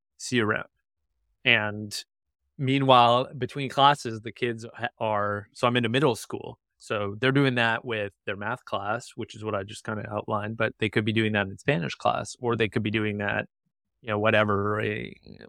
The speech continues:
E L A, and getting points for other things. Like, "Oh, you spoke in Spanish all class. Great, you get points. Uh, you, um, you know, you used a new vocabulary word or whatever it is, uh, you get points." And so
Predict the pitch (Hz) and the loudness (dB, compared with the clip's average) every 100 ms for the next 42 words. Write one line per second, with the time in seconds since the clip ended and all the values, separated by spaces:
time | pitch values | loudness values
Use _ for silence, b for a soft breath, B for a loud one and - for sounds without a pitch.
0 | _ - 117 110 107 107 127 135 _ _ | _ -6 0 2 2 0 -4 -6 _ _
1 | _ _ - 120 110 107 104 107 117 113 | _ _ -2 2 2 2 -2 -2 2 2
2 | 117 - 113 110 - - 101 101 92 123 | 0 -6 -6 -6 -6 -4 -2 -2 -6 -6
3 | 107 98 92 - 123 110 107 - 117 113 | -6 -8 -10 -2 0 0 -2 -2 -2 -4
4 | - 139 151 113 113 - 107 101 107 - | 2 2 2 -2 -4 -4 -6 -6 -8 -6
5 | 117 107 104 101 - 127 107 123 - - | -6 -4 -6 -6 -6 -10 -10 -12 -14 -16
6 | - 120 110 107 104 107 107 110 107 107 | -4 2 4 4 0 -4 -4 -4 -4 -4
7 | 104 - _ _ _ - 117 107 101 101 | -8 -10 _ _ _ -2 0 0 -2 -8
8 | 113 123 _ _ _ 131 107 107 120 117 | -14 -20 _ _ _ -6 -2 0 0 0
9 | 127 127 120 135 131 123 110 104 101 101 | -2 -2 0 4 4 4 2 0 -4 -10
10 | 101 98 101 104 110 104 101 101 101 55 | -14 -12 -10 -6 -4 -4 -6 -6 -8 -8
11 | 120 - - _ 104 98 98 101 107 110 | -10 -12 -16 _ -6 -4 -4 -4 -2 -4
12 | - 107 101 104 - 113 - 117 113 107 | -4 -6 -6 -6 -8 -8 0 4 4 2